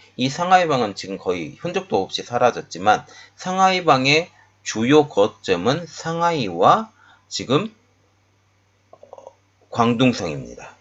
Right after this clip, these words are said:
선전이, 선전이라고도 불리는 이 광둥성을 지금 상하이방의 주요 거점이었다라는 거죠. 그래서 상하이를 봉쇄했던 것도 그리고 지금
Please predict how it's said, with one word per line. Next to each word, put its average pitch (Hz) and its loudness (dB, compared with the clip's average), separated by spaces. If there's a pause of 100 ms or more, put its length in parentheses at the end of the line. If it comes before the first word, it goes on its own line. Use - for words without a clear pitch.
(880)
선전이, 175 2 (160)
선전이라고도 104 2
불리는 92 -2
이 85 -10
광둥성을 90 -4 (960)
지금 98 -4 (520)
상하이방의 139 4
주요 101 -4
거점이었다라는 78 -2
거죠. - -18 (380)
그래서 104 4 (320)
상하이를 185 0
봉쇄했던 101 -2
것도 104 -2 (560)
그리고 135 4 (220)
지금 135 -4